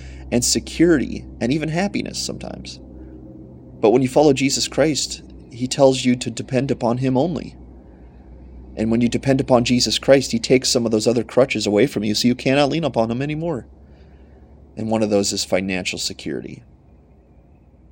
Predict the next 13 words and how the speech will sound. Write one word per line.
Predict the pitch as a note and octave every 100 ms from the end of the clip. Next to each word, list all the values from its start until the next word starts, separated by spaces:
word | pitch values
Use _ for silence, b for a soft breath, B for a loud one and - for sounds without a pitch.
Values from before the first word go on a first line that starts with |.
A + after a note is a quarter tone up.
| _ _ _ - -
When | A2
you |
follow | G#2+ A#2+ A#2+ A2
Jesus | A2 G#2 -
Christ, | - - F2 F2+ - - - A#2+
most | G#2+ G#2+ A2+ - - -
often | G2+ G#2+ G#2+ - A1+ G#2 - b b b b b b _ _ -
you | A2 A2+
will | G#2+ G2 G2+ -
experience | - - - - A2 G2+ F2+ -
true | - - - - A#2+ A#2
financial | - G2 F#2 F#2 E2+ - -
stress. | - - - A#1 - - -